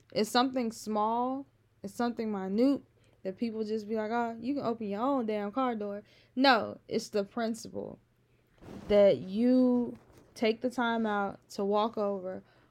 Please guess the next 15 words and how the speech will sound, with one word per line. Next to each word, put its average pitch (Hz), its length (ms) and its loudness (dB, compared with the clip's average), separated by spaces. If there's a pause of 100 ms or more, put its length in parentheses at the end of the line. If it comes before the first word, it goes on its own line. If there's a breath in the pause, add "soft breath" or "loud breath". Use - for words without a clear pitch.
(240 soft breath)
open 254 280 6
my 233 220 2
car 214 320 0
door, 190 400 0
put 240 240 2
me 233 280 -2
in 226 120 -2
the 214 80 -2
vehicle 196 560 -2
before 202 400 -4
you 202 240 -4
get 196 200 -4
in 196 120 -6
the 185 80 -8
vehicle. 180 560 -6